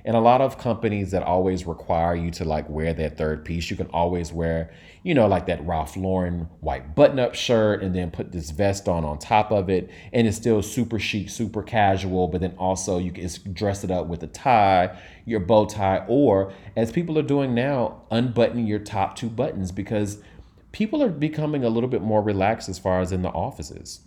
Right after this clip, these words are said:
The next style is something that I still have not been able to capture. I have a few pieces in my closet, actually, and I always talk about high-low. I remember Zara had made some very large, extra, extra large trousers,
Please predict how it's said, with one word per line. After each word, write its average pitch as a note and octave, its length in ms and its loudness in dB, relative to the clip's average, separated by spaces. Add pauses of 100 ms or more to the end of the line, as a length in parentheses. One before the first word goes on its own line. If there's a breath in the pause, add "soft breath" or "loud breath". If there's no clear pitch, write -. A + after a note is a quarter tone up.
(600)
The A2 160 2
next B2 340 2
style F#3+ 420 4
is B2 180 0
something A#2+ 320 -2
that G2+ 340 2
I A#2+ 260 -2
still G#2+ 360 -4
have G2 180 -4
not F2 260 -2
been F2+ 120 -4
able E2+ 400 -6
to D#2+ 380 -8
capture. A2 640 -4 (260 loud breath)
I D3 60 2
have F3+ 100 4
a F3+ 60 -2
few D#3+ 160 -6
pieces C#3 340 -4
in G#2+ 80 2
my G2 140 2
closet, F2+ 420 0
actually, F2 460 -2
and E2+ 80 -2
I E2 80 -2
always E2+ 280 -2
talk F2+ 200 -4
about D#2+ 240 -2
high-low. E2 480 -2
I D#2 60 -2
remember D#2+ 280 -6
Zara D#2+ 540 -2 (420 loud breath)
had G#2+ 220 2
made G2 260 2
some F2+ 460 -2 (560)
very G#2 400 2
large, F2+ 880 2
extra, - 360 -8
extra F#2 360 -4
large E2 500 -2
trousers, D#2+ 800 -2